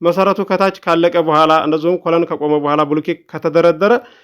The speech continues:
ይዞራል ማለት ነው። የእንጨት ቤት ደግሞ እዚህ ጋር እንደምታዩት የድሮ ቤትም እላው ላይ ተሰርቶ፣ እ፣ እንደዚህ ከ-፣ ለምን አይፈርስም ማለት ነው። ዘመም ያለ ለምን አይሆንም ማለት ነው። መዞር ይችላል ማለት ነው። አያስቸግርም።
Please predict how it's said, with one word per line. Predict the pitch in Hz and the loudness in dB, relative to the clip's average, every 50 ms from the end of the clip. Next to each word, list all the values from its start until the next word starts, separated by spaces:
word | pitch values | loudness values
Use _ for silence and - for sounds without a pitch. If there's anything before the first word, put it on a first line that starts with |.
| _ _ _ | _ _ _
ይዞራል | 151 170 180 202 208 202 190 185 185 | -2 0 4 4 4 6 6 4 4
ማለት | 180 175 160 156 147 | 4 2 2 2 0
ነው። | 139 120 | -2 -4
የእንጨት | 120 147 175 190 214 214 208 | -2 -2 -2 -2 -2 -6 -4
ቤት | 196 208 214 - | -2 -4 -4 -2
ደግሞ | 196 202 202 208 | -4 -2 -2 -2
እዚህ | 202 175 185 | -2 0 0
ጋር | 180 180 175 | 2 2 2
እንደምታዩት | 170 170 170 156 175 180 180 - | 2 0 0 2 0 0 0 0
የድሮ | 160 156 165 175 175 165 | -2 0 0 0 0 2
ቤትም | 151 165 156 - 170 160 | 2 0 0 0 -2 -2
እላው | 151 143 151 147 | 0 0 0 2
ላይ | 147 147 143 143 - - _ _ | 2 2 0 0 -4 -12 _ _
ተሰርቶ፣ | _ 151 151 151 165 151 147 - 208 233 233 233 - _ - _ _ _ - | _ -12 -6 -6 -6 -6 -2 0 2 2 2 0 -4 _ -20 _ _ _ -2
እ፣ | 151 151 | 2 2
እንደዚህ | 160 160 208 202 202 208 | 4 4 4 2 0 0
ከ-፣ | - 196 180 147 147 | 2 2 0 0 2
ለምን | 156 180 202 226 233 226 208 185 165 - - 151 | 2 4 4 6 4 4 4 2 -2 -2 -2 -2
አይፈርስም | 180 175 160 156 - 190 180 - 190 185 | 0 0 0 -2 -2 -6 -6 -6 -4 -2
ማለት | 180 170 165 165 165 | 0 0 0 0 -2
ነው። | 170 165 156 | -2 -4 0
ዘመም | 143 165 175 185 185 180 | 0 0 2 2 2 4
ያለ | 170 165 165 160 | 4 4 2 2
ለምን | 151 151 156 151 151 | 0 0 0 -2 -2
አይሆንም | - 147 151 139 135 151 143 147 147 | -2 -2 -4 -2 -4 -4 -2 -2 0
ማለት | 143 135 131 127 | 0 -2 -4 -4
ነው። | 123 120 - _ _ _ _ _ - | -8 -10 -10 _ _ _ _ _ 0
መዞር | 160 185 214 220 226 240 240 208 | 4 4 4 6 6 4 4 4
ይችላል | 175 185 202 196 - 202 175 170 170 170 | 0 -2 -6 -4 -4 -2 0 2 2 2
ማለት | 165 156 143 135 127 | 2 0 0 -2 -2
ነው። | 120 - | -4 -2
አያስቸግርም። | 143 165 185 175 - - 180 156 143 151 139 127 110 | 0 0 0 -2 -4 -6 -8 -2 -2 -2 -2 -2 -4